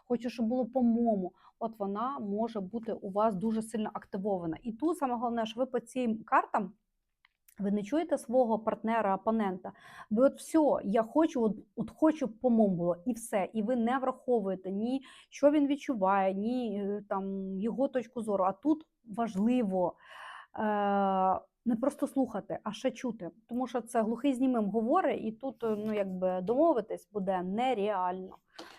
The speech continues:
Тому якась така, я ж кажу, опозиція може бути. Так, ще одна. Принцеса мечів. Карта, коли ви будете за з ким-, за кимось спостерігати, бачите, в подзорну трубу. Так.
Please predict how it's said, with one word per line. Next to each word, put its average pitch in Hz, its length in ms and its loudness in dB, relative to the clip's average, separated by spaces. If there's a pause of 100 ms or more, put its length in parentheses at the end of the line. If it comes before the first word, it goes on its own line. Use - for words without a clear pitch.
(260)
Тому 247 160 0
якась 220 320 -2
така, 185 440 -6 (300)
я 220 100 -12
ж - 80 -18
кажу, - 280 -16 (120)
опозиція 233 840 0 (420)
може 202 300 -6
бути. 208 320 -12 (120)
Так, - 180 -18
ще - 200 -14
одна. 254 320 -4 (1120)
Принцеса 320 600 2
мечів. 220 520 -2
Карта, 381 360 2
коли 240 240 0
ви 240 160 2
будете 208 400 -4
за 226 120 -8
з 226 80 -10
ким-, 220 340 -2
за 220 120 -6
кимось 196 320 -8
спостерігати, 226 960 -4
бачите, 208 320 -8
в 208 40 -14
подзорну 202 520 -4
трубу. 180 480 -8
Так. - 300 -18